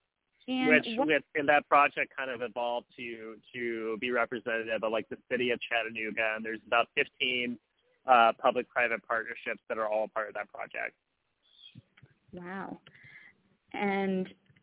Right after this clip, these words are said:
Speaker 1: what was the type of helpful feedback, um, that improved their user experience?
Speaker 2: Um, you know, a-, again, it, it goes down to doing a, a lot of interviews, um, looking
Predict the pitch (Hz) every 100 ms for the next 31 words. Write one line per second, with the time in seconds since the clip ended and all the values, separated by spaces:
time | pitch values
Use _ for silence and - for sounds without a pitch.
0 | - - - - - - 196 277 294 330
1 | 320 311 269 269 233 - 240 240 220 208
2 | 214 226 208 185 180 - - - 190 175
3 | 180 185 170 - 208 190 - 175 180 180
4 | 175 165 - - 160 165 - 202 208 _
5 | _ _ _ _ _ _ _ _ - -
6 | - - _ _ _ _ _ 147 160 165
7 | 170 165 - 160 165 160 143 135 143 135
8 | 160 160 135 120 135 131 139 135 - 131
9 | 131 117 123 120 120 113 113 107 117 120
10 | 120 120 110 120 127 127 120 127 123 123
11 | 123 120 123 _ - 120 120 117 110 _
12 | _ _ _ _ - _ _ _ - 160
13 | 170 190 156